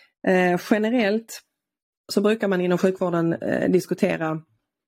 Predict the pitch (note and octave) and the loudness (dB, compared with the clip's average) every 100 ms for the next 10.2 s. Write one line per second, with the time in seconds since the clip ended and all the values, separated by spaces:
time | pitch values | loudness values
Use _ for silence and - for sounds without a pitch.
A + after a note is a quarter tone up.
0 | _ _ _ _ - F#3 G3+ F#3 G#3 F3 | _ _ _ _ -10 -2 0 0 -2 -4
1 | F3 E3+ E3+ F3+ D#3+ D3 - - - F3 | -2 -2 -2 -2 0 0 -2 -8 -4 -2
2 | E3 - D#3+ D#3 - F3 E3 E3 E3 D#3+ | -2 -2 -2 -2 -4 -4 -2 -4 -4 -6
3 | - - - _ _ - F3+ F3+ E3+ E3+ | -10 -20 -20 _ _ -4 -4 -2 -4 -4
4 | E3 - G#3 A#3 C4 - - F#3+ - G3+ | -6 -4 -2 -2 -4 -8 -4 -4 -2 -2
5 | A3 - - - F#3+ - - - - G3+ | -2 -8 -12 -8 -8 -10 -20 -20 0 0
6 | G3 F#3 F3 F3 E3 - E3+ E3 D#3 D#3 | 0 -2 0 0 0 -2 -2 0 -2 -4
7 | - - E3+ F#3+ F#3+ G#3 - G3 F3 E3+ | -8 -4 0 2 0 0 -4 -2 -2 -2
8 | D#3+ E3+ F3 F3 D#3 - - E3 - - | -4 0 0 0 -4 -4 -4 -2 -2 -4
9 | - E3+ D3+ D#3 F3 G#3 A3 A3 G#3 G3 | -4 -4 -2 0 0 0 -2 0 0 0
10 | A#3 | -2